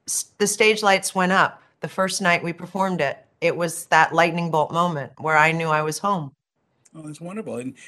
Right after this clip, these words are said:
Speaker 2: and then you got to play a lawyer. So it just
Speaker 1: Yeah,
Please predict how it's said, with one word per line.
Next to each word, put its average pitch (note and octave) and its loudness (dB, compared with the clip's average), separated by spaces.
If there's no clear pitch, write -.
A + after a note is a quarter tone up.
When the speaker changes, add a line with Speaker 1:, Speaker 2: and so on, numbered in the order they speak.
Speaker 2:
and B3 4
then C4+ 6
you B3+ 2
got B3+ 4
to A3+ -2
play C4+ 2
a G#3 2
lawyer. A2 -4
So F3+ -6
it E3+ -10
just - -12
Speaker 1:
Yeah, B3 2